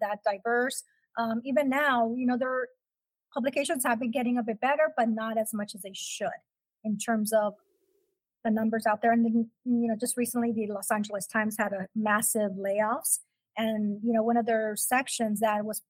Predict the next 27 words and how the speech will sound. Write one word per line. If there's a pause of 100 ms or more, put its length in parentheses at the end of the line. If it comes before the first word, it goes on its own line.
primarily
geared (600)
toward
Latinos,
especially
younger
Latinos, (1080)
was
pretty
much (680)
decimated. (100)
It
was,
and
so
that
was,
that
was
very
sad. (640)
And,
you
know,
as
someone
who